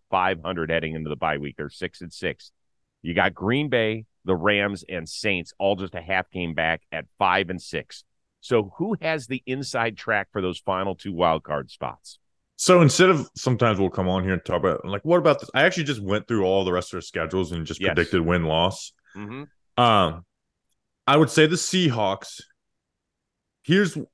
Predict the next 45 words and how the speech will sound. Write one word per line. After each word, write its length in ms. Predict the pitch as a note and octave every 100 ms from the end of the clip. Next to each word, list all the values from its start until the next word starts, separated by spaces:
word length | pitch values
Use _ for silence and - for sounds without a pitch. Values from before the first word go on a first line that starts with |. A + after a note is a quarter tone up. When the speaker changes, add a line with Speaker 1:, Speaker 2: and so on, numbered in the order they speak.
| _ -
Speaker 2:
I 60 |
have 140 | C#3+ D3+
the 40 |
Seahawks 420 | - F3+ F3+ F3
at 100 | F3+
nine 240 | C3+ C#3+ D3
and 100 | C3+
eight 260 | A#2+ A#2 -
and 100 | A2
the 60 |
Packers 540 | - A2 A2+ A2 B2 G#2
at 80 | F#2+
nine 180 | G2
and 80 | F#2+
eight, 200 | F#2 G2 F#2+
and 140 | G2
then 100 | F#2
the 80 | F2+
Rams 280 | G2+ A2 A#2
at 100 | -
eight 200 | A2+ -
and 120 | A2+
nine. 380 | F#2+ F#2 F#2+ E2 _ _ _
Nine 300 | - F#2 B2+
and 140 | C#3+ C#3+
eight 120 | C#3
if 120 | C3
they 80 | C3
beat 200 | G2+ A2+
the 60 | F#2
Browns, 380 | F#2+ F2+ D#2
though. 100 | C#2+
And 100 | C2
I 120 | E2+ F2+
think 180 | A2+
the 80 | G#2+
Rams 480 | F2+ G2 G2+ E2+ - _ _ _ _ -
could 140 | A2+
sneaky 380 | - - A#2+ A2+
be 180 | F#2 A2
the 80 | F#2
best 380 | D#2 G#2+ - -
team 240 | G#2 F#2
within 580 | F#2 - G2 F#2 E2+ D2 _ _ _ -
that, 280 | F#2 D2+